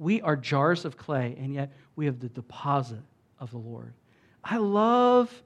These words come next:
the, the, uh, the juxtaposition of that, the, how different the, a jar of clay and this, this treasure in us. Isn't that a beautiful thought? But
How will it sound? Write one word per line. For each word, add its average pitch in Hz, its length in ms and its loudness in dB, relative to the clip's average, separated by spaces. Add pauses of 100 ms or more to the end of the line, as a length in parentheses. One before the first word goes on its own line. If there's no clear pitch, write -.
(1300)
the, 151 140 -2
the, 147 440 -4 (360)
uh, 151 120 -8 (1400)
the 143 120 -6
juxtaposition 147 880 0
of 113 60 -2
that, 107 300 -10
the, 131 260 2 (360)
how 170 220 2
different 190 500 4
the, 147 240 2
a 135 60 -16
jar 147 480 0
of 165 160 -6
clay 113 440 -6 (340)
and 131 160 -6
this, 120 180 -10 (380)
this 135 380 -14 (280)
treasure 123 680 -8 (200)
in 135 180 -2
us. - 220 -14 (580)
Isn't 175 80 -8
that 220 100 -4
a 170 40 -4
beautiful 151 420 -6
thought? 143 360 -6 (1160)
But 180 240 8